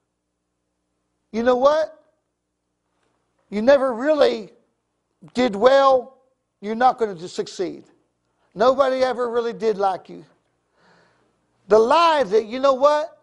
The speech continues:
You don't finish what you started. The lie that says, you know what? You're never gonna get better. The lie that says, "Hey, things are great, but they can't last." I'm telling you, if they're good, they can last.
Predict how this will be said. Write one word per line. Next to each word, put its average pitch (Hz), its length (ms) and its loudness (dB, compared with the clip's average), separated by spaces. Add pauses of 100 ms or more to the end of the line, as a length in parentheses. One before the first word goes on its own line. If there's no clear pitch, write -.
You 214 140 -12
don't 262 260 -2
finish 262 340 -6
what 226 200 -2
you 220 100 -14
started. 196 580 -8 (580)
The 233 120 2
lie 311 560 0 (540)
that 233 140 0
says, 269 360 -2
you 247 80 -6
know 254 120 0
what? 269 200 2
You're 240 140 -10
never 247 280 -2
gonna 226 220 0
get 208 220 -4
better. 220 240 -4
The 208 120 0
lie 302 360 2
that 233 180 -6
says, 254 360 2 (200)
"Hey, 320 160 4
things 294 320 -8
are 277 80 -4
great, 320 440 0
but 208 120 -6
they 247 120 -2
can't 339 340 -2
last." 359 600 0 (260)
I'm 294 140 0
telling 330 380 -4
you, 233 140 0 (1300)
if 285 140 0
they're 294 160 -2
good, 330 320 0
they 311 140 -2
can 415 340 0
last. - 600 -2